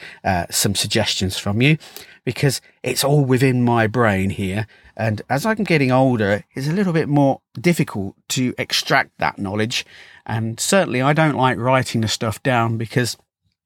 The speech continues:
uh, I'm a bit dyslexic and, uh, yeah, that's not my thing. But verbally, um,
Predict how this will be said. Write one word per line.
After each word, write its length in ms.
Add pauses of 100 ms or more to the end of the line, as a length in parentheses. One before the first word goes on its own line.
(300)
uh, 320
I'm 140
a 60
bit 260
dyslexic 680
and, 260
uh, 140 (340)
yeah, 200
that's 220
not 200
my 160
thing. 340 (340)
But 120
verbally, 580 (180)
um, 360